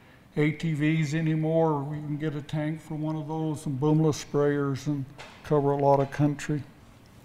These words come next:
Small pastures tend to be overgrazed, you know, we, and, and so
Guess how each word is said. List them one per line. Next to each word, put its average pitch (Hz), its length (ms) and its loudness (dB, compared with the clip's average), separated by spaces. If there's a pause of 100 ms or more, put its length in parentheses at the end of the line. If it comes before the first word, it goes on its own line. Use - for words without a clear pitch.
(720)
Small 170 400 8
pastures 170 680 8
tend 185 260 4
to 185 60 2
be 175 140 2
overgrazed, 175 920 4 (420)
you 147 80 -2
know, 156 120 -4
we, 160 240 -2 (640)
and, 180 260 -4 (180)
and 160 300 0
so 160 480 2